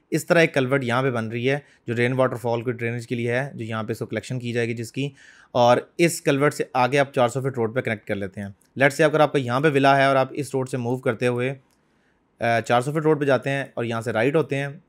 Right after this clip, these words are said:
इस पॉइंट पे आते हैं और यहाँ से आप डायरेक्ट एक्सेस लेके बाहर की तरफ जा सकते हैं। तो बिल्कुल सेंट्रलाइज्ड लोकेशन है, ग्रैंड जामिया मॉस्क इसकी बिल्कुल वॉकिंग डिस्टेंस पे है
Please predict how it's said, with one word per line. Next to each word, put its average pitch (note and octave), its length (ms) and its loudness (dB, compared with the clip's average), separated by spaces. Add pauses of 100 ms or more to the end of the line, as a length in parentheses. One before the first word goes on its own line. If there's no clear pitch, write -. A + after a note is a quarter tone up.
(160)
इस C#3 100 -2
पॉइंट D#3 280 -4
पे D3+ 60 0
आते C3 200 0
हैं C3+ 80 -4
और A#2+ 60 -6
यहाँ A2+ 120 -6
से B2 100 -4
आप A2+ 60 -6
डायरेक्ट A#2 300 0
एक्सेस A2+ 280 -10
लेके A#2 300 -4 (340)
बाहर C3 260 4
की C3+ 60 -4
तरफ B2 160 -2
जा G#2+ 160 0
सकते G2 260 -12
हैं। G2+ 120 -10 (380)
तो C#3 60 0
बिल्कुल F3 240 4
सेंट्रलाइज्ड D#3+ 560 4
लोकेशन D#3 340 2
है, D#3 220 -2
ग्रैंड B2+ 240 0
जामिया C#3 180 0
मॉस्क C3 280 0
इसकी C3 180 -8
बिल्कुल C3 200 -2
वॉकिंग A2+ 280 -2
डिस्टेंस E3 280 -4
पे E3 160 0
है E3 120 -2